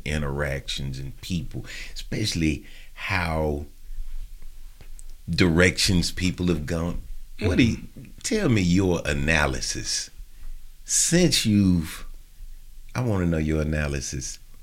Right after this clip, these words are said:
Speaker 1: of how you see yourself on the council now.
Speaker 2: Mm-hmm.
Speaker 1: And I wanna know <clears throat> council moving forward. But first,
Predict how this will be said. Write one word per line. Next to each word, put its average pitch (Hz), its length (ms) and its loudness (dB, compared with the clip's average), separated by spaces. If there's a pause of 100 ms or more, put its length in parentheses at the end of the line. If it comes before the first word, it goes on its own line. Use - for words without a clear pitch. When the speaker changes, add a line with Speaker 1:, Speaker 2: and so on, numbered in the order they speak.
(680)
Speaker 1:
of 67 280 -4 (240)
how 104 360 4
you 117 260 10
see 104 600 6 (260)
yourself 98 680 6
on 92 200 4
the 87 60 2
council 87 480 0
now. 120 500 0
Speaker 2:
Mm-hmm. 85 340 4 (340)
Speaker 1:
And 76 180 0
I 73 140 -2
wanna 73 240 -2
know 71 240 0 (280)
<clears throat> - 260 -4
council 73 420 -2
moving 73 220 -2
forward. - 280 -4
But 71 120 -6
first, 92 560 6